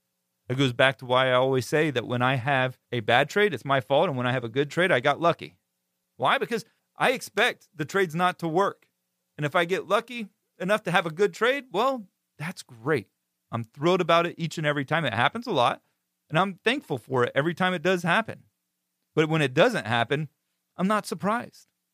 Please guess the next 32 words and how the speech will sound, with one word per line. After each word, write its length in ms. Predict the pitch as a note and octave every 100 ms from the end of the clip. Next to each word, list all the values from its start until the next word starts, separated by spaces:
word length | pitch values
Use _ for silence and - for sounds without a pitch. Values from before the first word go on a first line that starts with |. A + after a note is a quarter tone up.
| _ _
When 120 | C3+ C3
it 80 |
doesn't 280 | C#3+ E3 F3
work, 200 | F#3 A3
I'm 100 | E3+
not 160 | F3 E3+
surprised. 500 | E3 F#3 A2+ - _ _ _ _ _ _ _ -
And 80 |
I 80 | A#2+
definitely 420 | A2+ F#3 G3 G3+
don't 180 | F3 D3
say 140 | E3+ D3+
that 120 | C#3
the 60 |
market's 380 | B2+ C3 A#2 -
rigged. 340 | A#2+ - _ _ _ _ _ _ _
Banks 400 | A#2+ A#2 D3+ F3+
are 60 | E3+
going 300 | D#3 D#3+ D#3+
to 100 | D3
play 280 | - C#3+ C#3
stocks. 580 | - C3 B2+ B2+ - _ _ _ -
Institutions 720 | B2 - - D3+ D#3+ - D3
are 60 | D3
gonna 140 | D3
play 260 | - D3 C#3+
them, 220 | D3 B2+
E 140 | B2
T 240 | A2+ A#2 C#3
Fs, 320 | D#3 D3 - _ _ _ _ _ _
mutual 520 | A2+ G#2+ D3 D3 E3
funds, 640 | - D3 D3 D3+ D3 -